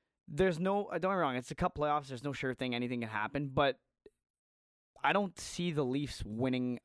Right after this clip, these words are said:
a round. And if they do, great. Do I think they can go to a conference final after that?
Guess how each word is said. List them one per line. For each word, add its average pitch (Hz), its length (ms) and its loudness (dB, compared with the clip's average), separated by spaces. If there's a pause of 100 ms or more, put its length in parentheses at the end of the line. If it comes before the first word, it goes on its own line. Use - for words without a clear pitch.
a 107 60 -6
round. 101 240 -2
And 135 80 0
if 156 100 -2
they 220 140 -2
do, 185 360 -2 (1040)
great. 214 360 2 (800)
Do 151 140 -2
I 135 100 0
think 165 260 -4
they 170 80 -2
can 160 120 -4
go 165 140 4
to 156 60 4
a 143 60 0
conference 151 380 -4
final 185 320 0
after 214 200 0
that? 240 200 0